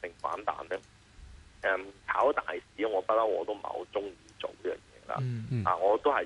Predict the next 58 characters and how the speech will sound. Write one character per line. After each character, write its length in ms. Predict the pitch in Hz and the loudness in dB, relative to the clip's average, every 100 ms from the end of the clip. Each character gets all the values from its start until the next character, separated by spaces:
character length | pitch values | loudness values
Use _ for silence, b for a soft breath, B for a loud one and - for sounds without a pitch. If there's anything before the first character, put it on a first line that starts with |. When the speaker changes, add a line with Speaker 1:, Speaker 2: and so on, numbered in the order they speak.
| - | -2
Speaker 1:
鍾 100 | 120 | -2
意， 240 | 110 92 87 - | -2 -2 -2 0
就 120 | 92 | 2
算 180 | 113 107 | 2 4
話 440 | 92 92 90 - - - - 95 | 4 4 2 -2 -10 -16 -10 2
我 220 | 95 113 | 4 4
睇 320 | - 85 127 | 4 0 0
長 240 | - 90 82 - | 0 -2 -2 -4
遠 100 | 92 | -8
係 460 | 98 80 78 80 85 - - | -2 0 0 -2 -6 -10 -2
個 80 | 104 | 0
市 80 | - | 0
會 100 | 98 | 0
唔 180 | 98 92 - - | 0 0 -4 -4
好， 100 | 76 | 0
噉 400 | 101 117 - 98 | 2 2 2 -2
係 160 | 123 90 | -2 0
咪 200 | 85 82 | 0 0
我 160 | 80 85 | 0 2
就 320 | 85 80 82 - - | 2 0 -2 -10 -8
投 180 | - 78 - - | -4 -4 -8 -4
資 120 | 117 | 0
呢？ 80 | 113 | 2
我 120 | 85 | 0
不 120 | - | 0
嬲 220 | 101 110 107 | 4 4 4
都 80 | |
唔 80 | 107 - | 0 -2
係 120 | - | -8
噉 40 | - - - | -8 -10 -8
講 160 | 87 | -4
嘅。 80 | 76 - - - - - | -4 -6 -16 -20 -20 0
即 40 | 151 | 2
係 60 | |
經 200 | 170 165 | 2 2
濟 160 | 143 110 | 0 0
唔 60 | - 92 | -2 2
好 60 | 110 123 | 4 4
嘅 60 | |
時 120 | 87 90 | 0 0
候， 160 | 85 | 0
某 240 | 85 90 117 | 2 2 2
啲 120 | 127 - | -2 -4
股 140 | 104 | -6
票 220 | 117 95 | 0 2
呢， 200 | 107 107 90 90 | 4 2 0 -2
就 100 | 82 82 76 57 - - - - | -2 -4 -10 -14 -20 -20 -20 -6
會， 220 | 92 92 - | -2 -2 -2
大 160 | 104 | -2
部 100 | 101 104 | 0 2
分 100 | 107 | 2
嘅 40 | |
股 80 | 113 | 2
票 120 | - | 2
都 120 | 104 113 | 2 2
會 60 | |
跌 180 | 95 95 | 0 -2
啦， 320 | - 104 90 | 2 2 2